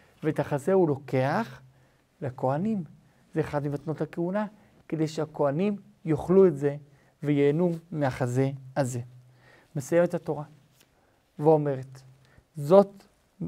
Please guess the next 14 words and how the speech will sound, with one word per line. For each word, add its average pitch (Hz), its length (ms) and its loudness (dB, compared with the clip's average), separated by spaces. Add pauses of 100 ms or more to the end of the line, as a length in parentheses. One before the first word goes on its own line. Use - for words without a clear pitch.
(580)
אשר 180 360 4
מושחת 175 500 4
אהרון, 170 420 8 (180)
זאת 185 280 4
התורה, 139 380 0 (440)
לעולה 151 400 2
למנחה, 170 400 -6 (580)
ולחטאת 165 540 4
ולאשם 160 440 -2
ולמילואים, 147 540 0 (420)
ולזבח 165 520 2
השלמים." 127 540 -6 (720)
כאן 175 220 -2
סיימנו 143 560 -6